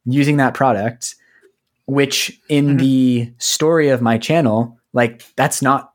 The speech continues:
Speaker 1: traditionally what I have done is, is, uh, focus on a product.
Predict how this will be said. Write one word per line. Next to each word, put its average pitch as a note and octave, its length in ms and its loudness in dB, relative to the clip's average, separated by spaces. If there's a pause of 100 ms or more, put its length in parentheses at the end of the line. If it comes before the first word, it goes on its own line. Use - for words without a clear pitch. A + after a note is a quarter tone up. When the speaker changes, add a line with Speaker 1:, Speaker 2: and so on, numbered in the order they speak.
(120)
Speaker 1:
traditionally C3+ 460 0
what A2+ 140 2
I A2+ 100 -2
have G#2+ 140 -2
done A2 300 -2 (220)
is, A2+ 440 -2 (100)
is, A2 240 0
uh, G2 380 -4 (440)
focus B2 460 0
on A2+ 180 -2
a G#2 60 -4
product. - 500 -4